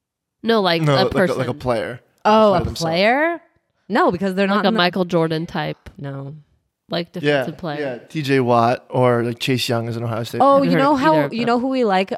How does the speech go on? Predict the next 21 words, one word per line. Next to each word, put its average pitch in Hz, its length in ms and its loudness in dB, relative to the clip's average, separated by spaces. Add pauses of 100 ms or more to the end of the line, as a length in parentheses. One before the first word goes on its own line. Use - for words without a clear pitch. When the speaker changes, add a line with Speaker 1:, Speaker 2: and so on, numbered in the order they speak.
Speaker 3:
of 160 180 -6
defensive 175 400 -6
players? 214 260 0
People 208 200 -8
that - 180 -6
sack - 360 -10
the 117 100 -16
Q - 220 -16
B. - 300 -20
Speaker 2:
Yeah, 135 140 0
Nick 131 340 -2
Bosa, 120 600 0
Speaker 3:
Oh. 143 440 2 (140)
Speaker 2:
J 131 180 2
J 123 160 2
Watt, 117 420 0
T 127 140 -6
J 120 180 -2
Watt. 113 460 -2 (340)
Speaker 3:
What's, 247 240 -2
Speaker 1:
I've 262 100 2